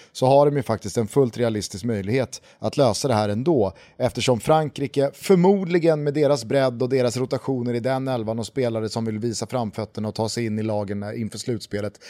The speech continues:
kommer göra sitt mot Tunisien, i alla fall ta en poäng. Då har Danmark allting i egna händer mot Australien. Det räcker med att besegra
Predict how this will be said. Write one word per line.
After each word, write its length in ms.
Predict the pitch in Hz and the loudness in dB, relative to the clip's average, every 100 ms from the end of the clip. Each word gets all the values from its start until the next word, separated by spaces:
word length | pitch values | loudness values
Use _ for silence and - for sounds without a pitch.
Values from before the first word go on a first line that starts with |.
| - - - | -20 -12 2
kommer 560 | 165 143 139 139 123 - _ | 6 6 4 0 0 -4 _
göra 400 | 120 151 135 131 | 4 6 6 4
sitt 320 | - 127 - | 2 -2 -2
mot 160 | 110 110 | -6 0
Tunisien, 600 | 143 143 165 147 117 110 | 2 4 2 2 0 2
i 20 | |
alla 160 | 127 113 | 0 0
fall 140 | 117 | 0
ta 200 | 104 113 | -2 -2
en 240 | 113 104 104 | -2 -2 0
poäng. 400 | 160 127 98 101 - _ | 2 2 0 -6 -14 _
Då 220 | 110 147 131 | 4 6 8
har 260 | 143 147 | 8 6
Danmark 520 | 123 127 117 117 110 | 4 0 2 0 -2
allting 460 | 110 110 104 101 104 | 0 -2 -2 -4 -2
i 60 | 107 | -4
egna 220 | 95 101 | -4 -4
händer 340 | 95 98 98 | -4 -4 -4
mot 260 | 98 95 - | -4 -6 -6
Australien. 580 | 98 - 147 139 107 95 | -8 -2 2 4 2 -2
Det 60 | |
räcker 220 | 113 - | -4 -4
med 100 | 101 | -8
att 60 | 98 | -8
besegra 720 | 92 - 139 131 113 107 | -8 -4 -2 -2 -2 -2